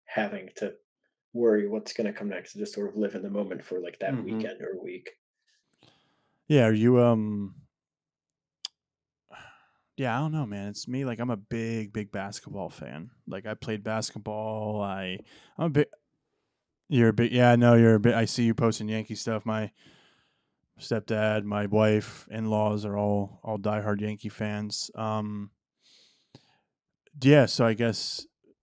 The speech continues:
Speaker 2: you know, I'll try to, like, kinda, like, veg out and chill and, like, watch a game, you know, just to kinda, like, you know, kinda, not, that wouldn't necessarily get me out of the funk, but I, I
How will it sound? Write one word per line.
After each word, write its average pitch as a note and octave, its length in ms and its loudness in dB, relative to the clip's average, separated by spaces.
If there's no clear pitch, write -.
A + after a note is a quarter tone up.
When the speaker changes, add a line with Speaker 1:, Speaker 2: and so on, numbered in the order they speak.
Speaker 2:
you D3 140 -4
know, G#2+ 320 -4
I'll A2 380 0
try A2+ 220 0
to, G#2+ 80 0
like, G#2+ 180 -2
kinda, A2+ 220 -4
like, G#2 160 -8
veg G2+ 360 -4
out G#2+ 300 -2
and G#2+ 160 -8
chill G#2+ 360 -2
and, G#2 100 -4
like, G2+ 180 -6
watch G#2+ 240 0
a - 40 -18
game, G#2+ 580 -8
you A2+ 120 -2
know, G#2+ 540 0
just A2+ 240 0
to - 60 -4
kinda, A2+ 240 0
like, G#2 400 -6
you B2 140 0
know, G#2 240 0
kinda, A#2 280 -2
not, E3 200 -2
that D3 180 2
wouldn't D#3+ 260 -8
necessarily B2 360 -6
get A#2 200 -8
me A2+ 120 -10
out A2 80 -10
of G#2+ 80 -12
the G#2+ 60 -12
funk, A2 360 -10
but - 220 -10
I, C3+ 120 -2
I D3 160 2